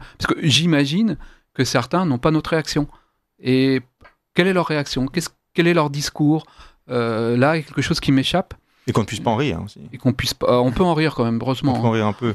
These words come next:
Speaker 1: Bah, nous, enfin, moi,
Speaker 2: Enfin,
Speaker 1: en tout
Speaker 2: nous, on
Speaker 1: cas,
Speaker 2: peut rire, mais
Speaker 1: oui,
Speaker 2: c'est,
Speaker 1: voilà,
Speaker 2: c'est que
Speaker 1: c'est,
Speaker 2: c'est, ouais.
Speaker 1: si, on peut en rire, c'est, vous voyez, c'est une, c'est une époque formidable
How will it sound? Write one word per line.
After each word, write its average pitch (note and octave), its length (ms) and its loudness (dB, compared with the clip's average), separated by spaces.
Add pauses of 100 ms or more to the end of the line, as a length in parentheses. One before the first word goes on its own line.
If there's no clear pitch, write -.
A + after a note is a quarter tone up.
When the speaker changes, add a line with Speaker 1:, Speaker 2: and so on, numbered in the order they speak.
(100)
Speaker 1:
Bah, B2+ 300 2
nous, D3 400 2
enfin, G#2+ 220 0
moi, C#3+ 120 4
Speaker 2:
Enfin, C3 120 2
Speaker 1:
en - 20 0
tout E3+ 60 2
Speaker 2:
nous, D3 60 0
on - 20 -4
Speaker 1:
cas, E3 120 4
Speaker 2:
peut B2+ 120 2
rire, A#2 100 2
mais - 60 0
Speaker 1:
oui, E3+ 260 2
Speaker 2:
c'est, A#2+ 80 0
Speaker 1:
voilà, C3+ 380 2
Speaker 2:
c'est B2+ 140 -2
que A#2 60 2
Speaker 1:
c'est, A#2+ 140 -10
Speaker 2:
c'est, A2+ 340 -8
ouais. A2+ 120 -2 (480)
Speaker 1:
si, - 180 -8
on D3+ 80 4
peut A#2+ 120 2
en A#2 80 2
rire, D3+ 280 0
c'est, G2+ 580 -4 (1200)
vous B2 100 4
voyez, D3+ 180 2
c'est - 140 -2
une, A#2 180 0
c'est - 140 -2
une A2+ 60 2
époque A2+ 240 -2
formidable A#2 520 -2